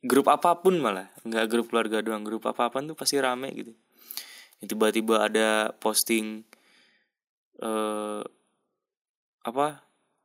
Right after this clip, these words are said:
perakiraan gempa lah di daerah ini.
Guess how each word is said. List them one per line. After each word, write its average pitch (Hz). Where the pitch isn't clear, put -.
perakiraan 117
gempa 120
lah 123
di 113
daerah 110
ini. 156